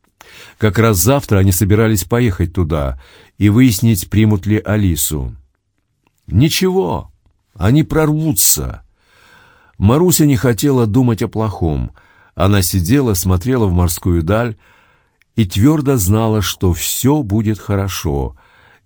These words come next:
иначе просто не может быть. Пока сидела, додумала, мешая мечты с воспоминаниями, погода окончательно испортилась.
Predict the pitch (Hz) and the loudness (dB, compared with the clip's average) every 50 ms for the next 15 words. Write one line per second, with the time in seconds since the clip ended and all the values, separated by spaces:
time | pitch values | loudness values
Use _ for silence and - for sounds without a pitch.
0 | - - 104 110 135 139 127 - 131 92 107 117 113 98 - 107 101 98 95 90 | -4 0 2 2 2 2 0 -2 -2 -2 0 -2 -2 -2 -2 0 0 2 2 2
1 | 90 92 87 92 92 85 76 71 78 71 65 - - - _ _ _ _ _ _ | 2 2 2 2 0 -2 -2 -4 -4 -4 -4 -6 -10 -10 _ _ _ _ _ _
2 | _ _ _ _ _ _ _ _ _ _ _ - - _ _ _ _ _ _ _ | _ _ _ _ _ _ _ _ _ _ _ -20 -20 _ _ _ _ _ _ _
3 | _ _ _ _ _ _ _ _ - - 135 139 - - 185 175 - 170 147 127 | _ _ _ _ _ _ _ _ -12 -4 -4 -2 0 0 0 2 2 0 2 2
4 | 160 165 156 151 123 131 135 120 120 170 170 151 151 139 120 113 110 107 101 95 | 4 4 4 4 4 2 2 2 4 2 4 4 4 4 4 4 4 4 2 2
5 | 87 87 _ _ _ _ _ _ _ _ - - 107 117 104 - - 143 135 123 | 0 -4 _ _ _ _ _ _ _ _ -2 0 2 2 2 2 0 0 0 2
6 | 117 113 113 107 - - - - 113 107 107 104 98 95 - - 80 - - 95 | 2 2 2 2 2 0 -2 0 2 2 4 4 2 2 0 -2 -4 -4 -2 -2
7 | 95 - - - 98 98 110 120 147 156 156 156 151 147 139 135 131 127 95 104 | -2 -2 0 0 2 2 2 2 2 2 2 2 2 2 2 2 2 0 0 0
8 | 101 104 113 147 160 147 135 135 135 - - 113 95 - 110 98 92 90 - 117 | -2 0 2 0 0 2 0 -2 -2 -2 -4 -6 -2 0 0 0 0 0 0 -2
9 | 113 107 - 107 104 107 107 104 87 - - 101 98 90 80 - 78 76 73 71 | -2 -2 -2 -2 0 0 0 -2 -2 -2 -2 0 0 0 -2 -4 -6 -4 -4 -4
10 | 71 - - - | -6 -6 -8 -10